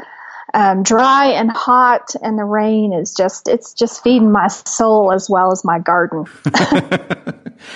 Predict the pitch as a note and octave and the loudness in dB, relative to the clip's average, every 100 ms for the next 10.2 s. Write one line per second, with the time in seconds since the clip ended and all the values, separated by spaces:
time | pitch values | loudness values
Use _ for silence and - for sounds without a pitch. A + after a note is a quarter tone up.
0 | - - - F3+ A#3+ - C3+ - C#3 D3+ | -20 -18 -4 0 2 2 2 2 0 0
1 | D3 D3+ C3 C3 C3+ B2+ - C3+ C3+ C3+ | 0 0 2 0 0 -2 -2 -4 -2 -4
2 | A#2 C#3+ - A2 - - A2 G#2+ G#2+ G#2 | -4 -6 -4 -8 -8 -10 -10 -8 -10 -6
3 | G#2 - F4 - - D#4+ A2 - - - | -6 -2 0 0 -2 -2 0 0 0 0
4 | A#3+ C4 - - - B4 B4+ G4 G4+ A4+ | -4 -6 -12 -16 -4 0 0 2 0 -2
5 | G#4+ D#4+ F4 F#4+ F4 E4+ E4+ G4+ A4 C4 | -2 0 0 0 0 0 0 0 2 2
6 | A3 G#3+ C#4 - C#4 C#4+ _ C#3+ F3+ D#3+ | 0 0 -2 0 -2 -2 _ -2 0 2
7 | F3+ D4+ A3+ - - B2 A#2 - A2+ A2+ | 0 0 -2 -4 -6 -6 -6 -6 -6 -2
8 | A2+ A2+ A2+ A#2 - - - _ _ _ | -2 0 0 -2 -4 -10 -20 _ _ _
9 | - B2 C3 B2+ A#2+ C3 C#3 C3+ - A#2+ | -10 -6 -4 -4 -4 -4 -6 -8 -12 -12
10 | - - | -14 -16